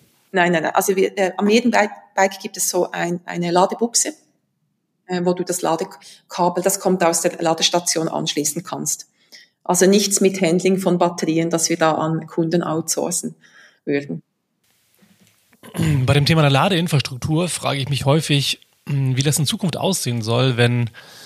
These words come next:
Speaker 2: wenn jeder Mobilitätsanbieter seine eigene Station mit dem eigenen, beispielsweise proprietären Stecker oder mit dem eigenen Akkudesign in den öffentlichen Raum stellen wird, damit dann dort die E-Scooter, die Fahrräder, die Mopeds, die Lastenräder, was auch immer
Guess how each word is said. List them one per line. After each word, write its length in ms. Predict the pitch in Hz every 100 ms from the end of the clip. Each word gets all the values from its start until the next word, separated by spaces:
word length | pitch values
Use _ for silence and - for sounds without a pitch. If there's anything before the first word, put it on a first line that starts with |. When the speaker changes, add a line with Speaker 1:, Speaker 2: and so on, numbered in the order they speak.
| - _
Speaker 2:
wenn 100 | 127
jeder 180 | 147 170
Mobilitätsanbieter 1300 | 143 131 131 175 - - 139 151 120 123 139 180 -
seine 360 | 135 127 123
eigene 280 | - 143 143
Station 640 | 127 120 - 143 160 151 135
mit 140 | 113
dem 80 | -
eigenen, 600 | - 147 147 139 127 123 - 233 269
beispielsweise 720 | - - 131 143 127 127 123
proprietären 580 | 120 - 139 123 - 113
Stecker 500 | 113 - 156 135 135 - - - - -
oder 200 | 139 135
mit 120 | 127
dem 100 | -
eigenen 280 | - 127 -
Akkudesign 800 | 160 151 117 110 113 120 156 147 - - - _ _
in 100 | 135
den 80 | -
öffentlichen 340 | 139 151 127
Raum 320 | 127 123 170
stellen 560 | 175 - 151 147 165 123
wird, 480 | 139 190 - - -
damit 440 | 127 135 - - - - _
dann 160 | - 131
dort 520 | 135 135 131 - -
die 220 | 123 -
E-Scooter, 460 | 156 - 135 127 123
die 100 | 120
Fahrräder, 640 | - 143 127 127 123 120
die 120 | 120
Mopeds, 520 | 120 131 - 120 - -
die 100 | 131
Lastenräder, 600 | 151 - 139 135 127 127
was 140 | 170
auch 80 | 135
immer 280 | 160 165